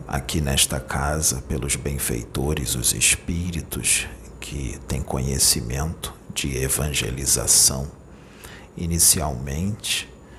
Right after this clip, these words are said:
estão sendo evangelizados por espíritos que, quando eram encarnados, trabalhavam nas igrejas evangélicas.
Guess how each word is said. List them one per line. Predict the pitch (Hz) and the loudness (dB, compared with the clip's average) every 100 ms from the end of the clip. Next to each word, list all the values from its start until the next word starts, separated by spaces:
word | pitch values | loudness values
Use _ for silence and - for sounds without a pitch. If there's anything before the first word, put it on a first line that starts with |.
| - - - | -18 -18 -2
estão | - - 71 | 0 2 4
sendo | - - 80 78 | 4 4 2 0
evangelizados | 69 67 76 60 62 64 62 73 85 85 - - - - - - | -2 -2 0 -2 0 0 2 2 0 -2 -2 -2 -2 -8 -12 -2
por | 71 | -2
espíritos | 65 - - 98 92 98 - - - - - - - - - | 2 0 0 -2 0 -2 -4 -2 0 0 -4 -16 -16 -16 -6
que, | - | -4
quando | - 87 80 73 | 0 2 2 2
eram | 71 73 64 | 2 2 -2
encarnados, | 67 67 80 69 62 78 80 76 - - | -2 -2 -2 -2 0 0 0 -4 -4 -4
trabalhavam | - 69 65 65 71 62 | -2 0 0 0 0 0
nas | 64 65 - | -2 2 2
igrejas | 73 64 60 - - | 2 -2 -2 0 0
evangélicas. | 60 - 62 - 64 65 - - - 98 80 - | 0 -2 -2 -2 -2 -2 -6 -8 -6 -4 0 -2